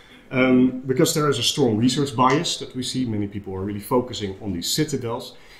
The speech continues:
and a geomorphological bias, as this plain is an alluvial plain,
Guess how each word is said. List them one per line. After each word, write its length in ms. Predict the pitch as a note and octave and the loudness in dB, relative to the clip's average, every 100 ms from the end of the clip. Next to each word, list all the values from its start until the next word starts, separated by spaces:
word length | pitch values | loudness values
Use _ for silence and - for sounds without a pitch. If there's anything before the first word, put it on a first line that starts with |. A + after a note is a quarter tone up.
| _ | _
and 200 | D3 D3+ | 6 6
a 120 | D3 G#2+ | 4 -6
geomorphological 1000 | G2+ G2 F2+ F2+ A2 A#2+ C3+ - F#2+ | -2 -2 -2 -4 0 2 4 2 -4
bias, 520 | F2+ D#2+ C#2+ - - - | -6 -8 -8 -10 -10 -12
as 100 | G#2 | -16
this 160 | G2 F2+ | -12 -6
plain 340 | - B2 C3+ | 4 6 6
is 120 | B2 F#2 | 2 -2
an 120 | G2 | -6
alluvial 500 | F2 A2 C#3+ B2+ G#2+ | -2 0 2 2 0
plain, 460 | - G#2+ G2+ A2 | 0 -4 -4 -4